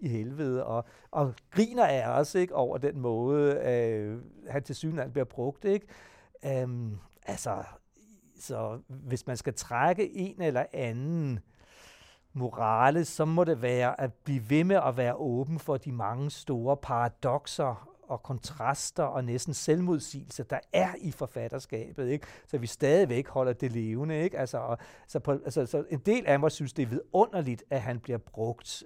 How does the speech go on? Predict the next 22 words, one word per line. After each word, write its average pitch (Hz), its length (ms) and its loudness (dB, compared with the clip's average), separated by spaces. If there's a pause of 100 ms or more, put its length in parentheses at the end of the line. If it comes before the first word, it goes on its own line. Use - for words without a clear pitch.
(120)
øh, 117 420 -2
inden 123 240 -6
for 131 120 -4
de 120 140 -6
her 113 160 -8
ting, 113 240 -8
han 120 100 -8
kritiserer, 127 760 -4
ikke? 151 180 0
Altså, 113 280 -2 (340)
på 143 80 -2
den 156 160 0
måde 131 200 0
måske 135 340 -4
har 127 60 -4
sejret 123 440 0
til 131 180 -6
døde, 123 360 0
ikke? 160 140 -2
Men 127 200 -4 (520)
måske 180 360 0
netop, 170 320 6